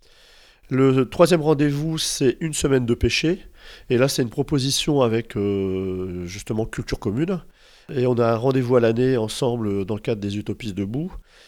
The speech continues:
Et là, Sept jours de pêcher, c'est, c'est, euh, l'histoire d'un ouvrier, Conrad, qui décide de se prendre une semaine pour lui. Il a envie de faire une introspection sur lui, euh, là où il en est, euh, pourquoi il en est là, et cetera.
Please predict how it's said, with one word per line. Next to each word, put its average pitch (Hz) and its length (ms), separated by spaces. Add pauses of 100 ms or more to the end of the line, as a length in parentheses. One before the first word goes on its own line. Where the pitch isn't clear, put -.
(140)
Et 135 80
là, 156 100
Sept 135 220
jours 147 120
de 147 80
pêcher, 160 480
c'est, 131 380 (240)
c'est, 123 560
euh, 104 720 (160)
l'histoire 127 300
d'un 127 160
ouvrier, 123 500
Conrad, 131 560 (320)
qui 151 400
décide 135 600
de 123 100
se 131 140
prendre 131 300
une 123 120
semaine 117 340
pour 107 220
lui. 139 340 (560)
Il 120 120
a - 20
envie 120 200
de 135 60
faire 139 220
une 120 160
introspection 127 640
sur - 220
lui, 143 440
euh, 110 340 (420)
là 120 160
où 123 100
il 120 120
en 107 160
est, 151 480
euh, 113 200
pourquoi - 420
il 101 180
en 98 100
est 98 100
là, 131 280
et - 40
cetera. 123 500